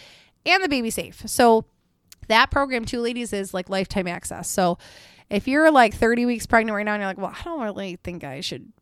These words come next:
waste the money on it now," you can use it for other babies as well. So throwing that out there, it's always available on the website. And that is it for my list of tips and tricks today.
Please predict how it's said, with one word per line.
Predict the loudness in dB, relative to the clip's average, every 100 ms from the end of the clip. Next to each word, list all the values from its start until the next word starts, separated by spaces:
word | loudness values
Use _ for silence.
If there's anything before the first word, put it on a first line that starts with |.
| _
waste | -4 -2
the | -2
money | -2 0
on | -2
it | 0
now," | 2 4 4
you | 2 -4
can | -4 -4
use | -2 -4
it | -4
for | -4 -4 -6
other | -6 -4 -4
babies | -6 -8 -10 -10
as | -12 -12
well. | -12 -12 -18 _ _
So | -10 -2 0 -2 -6 -20 -20 -20 _ _ _
throwing | 6 8 8
that | 8
out | 6
there, | 8 4
it's | 6
always | 6 6
available | 4 4 4 0
on | -2 -4
the | -2
website. | -2 -2 -2 -2 0 -2 -6 -8 -8 -8
And | -2 2 2 2 -2 -6 -8 -10 -12 -16 -20 _ 0
that | 4 6
is | 6 4
it | 4 2 2
for | 0 2
my | 4
list | 4 4 2 0
of | -2 -4
tips | 0 -2 0
and | -6 -2
tricks | -2 -2 -4
today. | -2 0 2 0